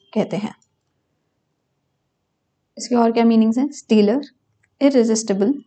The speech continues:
urge to steal। Steal की spelling ये गलत है, एस टी ए L, steal होगा, चुराना।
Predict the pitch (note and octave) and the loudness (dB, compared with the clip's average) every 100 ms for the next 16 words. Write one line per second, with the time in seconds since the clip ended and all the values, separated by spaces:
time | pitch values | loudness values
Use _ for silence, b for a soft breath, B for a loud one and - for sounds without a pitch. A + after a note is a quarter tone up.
0 | _ - F#3+ F#3+ - A#3 - - - - | _ -2 -2 -2 -4 -8 -6 -8 -8 -12
1 | - - - G#3+ A3 G#3 G#3+ - - A3+ | -20 -20 -6 -2 0 0 -4 -10 -6 -4
2 | A3+ G3+ G#3 G#3 G3 F#3+ - - - A3 | -2 -2 0 0 -2 -4 -6 -12 -8 -6
3 | A#3+ - - A3+ B3+ - A#3 A3+ A3+ F#3+ | -6 -6 -6 -6 -6 -4 -2 0 -2 -4
4 | G#3+ - - - E3+ - - - _ _ | -6 -8 -8 -6 -8 -10 -14 -18 _ _
5 | _ _ _ _ _ _ _ _ _ _ | _ _ _ _ _ _ _ _ _ _
6 | _ _ _ _ _ _ _ _ _ _ | _ _ _ _ _ _ _ _ _ _
7 | - G#3+ - | -4 -4 -4